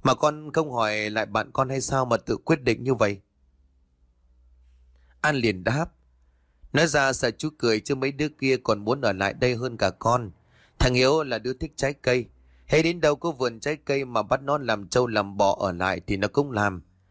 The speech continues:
Còn ba đứa con gái kia thì tụi nó còn mê những cái nơi như ở đây hơn cả những gì trên đời. Hôm nay cũng tại ba đứa nó mà tụi con mới lạc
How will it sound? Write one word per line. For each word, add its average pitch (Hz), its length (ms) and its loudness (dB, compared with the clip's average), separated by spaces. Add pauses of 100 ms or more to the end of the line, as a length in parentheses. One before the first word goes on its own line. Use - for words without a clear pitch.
(760)
Còn 127 260 0
ba 135 100 2
đứa 151 120 -2
con 135 220 -4
gái 131 180 -2
kia 135 300 -6 (300)
thì 135 100 4
tụi 127 180 2
nó 131 160 2
còn 117 360 -2
mê 135 160 0
những 135 200 -8
cái 156 140 -4
nơi 139 340 -2
như 135 160 -4
ở 95 180 -2
đây 120 240 -2
hơn 127 300 -2
cả 98 200 0
những 131 240 -4
gì 107 240 0
trên 120 220 -2
đời. 98 280 4 (840)
Hôm 156 180 0
nay 156 100 0
cũng 180 220 -2
tại 113 200 2
ba 120 160 0
đứa 135 200 -4
nó 147 220 0
mà 123 160 -2
tụi 110 240 -4
con 123 260 -2
mới 151 100 -4
lạc 113 180 -2